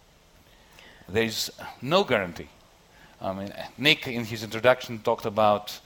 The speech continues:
democracy and, uh, how after nineteen ninety-one and the fall of the Berlin Wall, there was this expectation of, uh, uh,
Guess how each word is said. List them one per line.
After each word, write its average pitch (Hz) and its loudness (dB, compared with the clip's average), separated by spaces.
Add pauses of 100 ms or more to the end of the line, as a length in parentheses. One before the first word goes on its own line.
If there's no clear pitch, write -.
(280)
democracy 113 -2 (140)
and, 87 -4
uh, 87 0 (260)
how 107 6
after 101 2
nineteen 101 -2
ninety-one 104 0
and 85 -6
the 82 -4
fall 110 -2
of 92 -6 (520)
the 85 -2
Berlin 107 0
Wall, 104 -2 (380)
there 87 -4
was 82 -10
this 101 -6
expectation 123 0 (520)
of, 90 -2 (140)
uh, 95 -2
uh, 85 -4